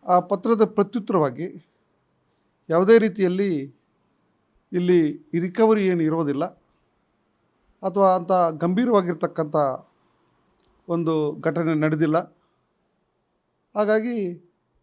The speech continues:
ಅಲ್ಲಿ ಮಹಜರ್ ಮಾಡಲಿಕ್ಕೆ, ಏನು ಪಂಚನಾಮ ಮಾಡಲಿಕ್ಕೆ ಅವಕಾಶ ಮಾಡಿಕೊಡೋದಿಲ್ಲ ಅಂತಕ್ಕಂಥ ಮಾತನ್ನ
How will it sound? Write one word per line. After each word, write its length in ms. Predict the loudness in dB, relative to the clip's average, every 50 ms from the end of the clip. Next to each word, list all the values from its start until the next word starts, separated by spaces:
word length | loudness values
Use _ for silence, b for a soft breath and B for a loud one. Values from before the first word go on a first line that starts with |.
| _
ಅಲ್ಲಿ 600 | -4 -2 0 0 2 2 2 0 -2 -6 -12 -20 _ -20 -20 -20 _ -6 -2
ಮಹಜರ್ 360 | 0 0 0 2 2 2 2
ಮಾಡಲಿಕ್ಕೆ, 640 | 2 0 0 0 -2 -4 -4 -6 -6 -6 -10 _ _ -6
ಏನು 200 | -4 -4 -4 -4
ಪಂಚನಾಮ 480 | -4 -6 -6 -6 -4 -4 -4 -2 -2
ಮಾಡಲಿಕ್ಕೆ 380 | -2 -2 -2 -4 -4 -4 -4 -4
ಅವಕಾಶ 400 | -4 -4 -4 -4 -8 -8 -8 -8
ಮಾಡಿಕೊಡೋದಿಲ್ಲ 640 | -6 -6 -6 -6 -6 -8 -8 -8 -6 -6 -6 -8
ಅಂತಕ್ಕಂಥ 420 | -8 -10 -12 -14 -16 -18 -14 -12 -12
ಮಾತನ್ನ 380 | -10 -10 -12 -12 -14 -16 -16